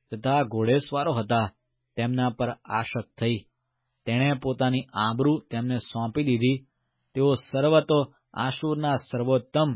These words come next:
દિલપસંદ પુરુષો હતા. જે સર્વની ઉપર તે આશક્ત થઈ, તેમની સર્વ મૂર્તિઓથી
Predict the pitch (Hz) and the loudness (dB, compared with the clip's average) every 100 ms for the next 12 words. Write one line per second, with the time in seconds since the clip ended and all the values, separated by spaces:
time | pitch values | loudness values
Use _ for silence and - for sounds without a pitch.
0 | - _ _ _ 127 151 165 147 135 143 | -4 _ _ _ 0 0 2 -2 -2 -2
1 | 139 123 117 113 135 123 113 101 110 95 | -4 -4 -2 -2 -2 0 0 0 -4 -4
2 | _ _ _ _ _ 101 120 127 139 135 | _ _ _ _ _ -8 0 2 2 -2
3 | 135 127 131 135 131 117 - 139 131 - | -4 -2 0 0 -2 -2 2 4 2 -6
4 | _ _ _ 135 - - 98 110 180 180 | _ _ _ -4 -4 -8 -8 -4 -2 -2
5 | - 117 101 - _ _ 113 120 131 127 | -2 -2 -2 -8 _ _ -4 -2 0 -2
6 | - 127 127 123 120 131 135 160 156 156 | -4 -2 0 0 0 -2 -2 -2 0 2
7 | 165 | 2